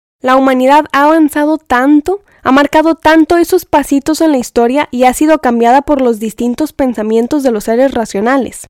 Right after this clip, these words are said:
Ortega y Gasset también cambió su pensamiento, evidentemente. Primero se enfocó en el objetivismo porque creía que era necesario poner atención a los objetos para poder estudiarlos. Pero en esa observación a distintos objetos de estudio,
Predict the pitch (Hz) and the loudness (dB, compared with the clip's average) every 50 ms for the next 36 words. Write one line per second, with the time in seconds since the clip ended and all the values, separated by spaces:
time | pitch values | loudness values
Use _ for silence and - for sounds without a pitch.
0 | _ - 240 240 240 - - 233 220 240 269 320 320 294 247 - 247 254 - - | _ -2 -2 -2 -2 -2 -2 -2 0 0 0 2 0 0 0 -2 -4 -4 -2 -2
1 | 277 247 233 220 214 214 - 277 294 277 262 247 - 233 - 220 208 208 220 220 | 0 2 2 2 0 0 0 0 2 2 0 -2 -4 -4 -4 -4 -4 -4 -4 -2
2 | 262 302 311 285 - 202 - _ - 247 247 247 247 240 233 220 220 226 233 214 | 0 2 2 0 0 -4 -8 _ -2 0 0 0 0 0 0 0 0 0 0 -2
3 | 262 233 214 220 254 277 269 - - - _ _ _ _ _ _ _ _ - 247 | -2 -2 -2 0 0 0 -2 -2 -6 -16 _ _ _ _ _ _ _ _ -2 0
4 | 269 277 277 262 269 311 311 349 330 294 - 254 - 262 262 285 294 320 311 - | 2 2 4 4 2 2 4 2 2 2 0 0 -2 0 0 2 2 0 0 -2
5 | - - 269 247 - 233 226 233 277 320 311 - 254 233 240 233 - 240 226 - | -4 -4 -4 -4 -4 -4 -2 0 0 2 2 2 0 0 0 -2 -4 -4 -2 -2
6 | 233 - 233 226 226 233 240 - - 277 277 294 311 320 311 302 277 - - 220 | -2 0 2 2 2 2 2 0 0 2 2 4 4 4 2 2 0 0 0 -2
7 | - - 269 269 277 269 254 240 - 240 240 240 233 240 247 - 262 247 - 240 | 0 0 0 2 2 2 0 -2 0 0 0 0 0 0 0 -2 -2 -2 -2 -2
8 | 247 262 269 262 240 - 226 202 - - 269 285 285 - 233 233 - - - 226 | -2 -2 -2 -2 -2 -4 -6 -10 -6 -2 -2 -2 -2 -2 -4 -6 -4 -4 -4 -4
9 | 220 214 - 220 214 214 254 254 - - 214 220 240 277 302 302 233 - - - | -4 -4 -4 -2 -2 -2 -2 -2 -4 -6 -4 -2 0 0 0 0 -4 -8 -12 -14
10 | - - - _ _ _ _ _ - 220 220 220 214 220 233 233 247 - 320 311 | -16 -20 -20 _ _ _ _ _ -4 -2 0 2 2 2 2 2 2 2 0 0
11 | - - 320 302 277 269 - 294 285 277 262 240 226 220 185 - - 254 262 277 | 0 0 0 2 0 0 0 2 2 2 2 0 -2 -4 -6 -4 0 2 2 2
12 | 269 - 233 - - 196 - - 240 226 - 269 269 269 302 - - - 285 269 | 2 2 -2 -4 -6 -8 -6 -4 -4 -2 -2 -2 -2 -2 -4 -4 -2 -2 -2 0
13 | 233 247 262 262 - | 0 -2 -2 -4 -4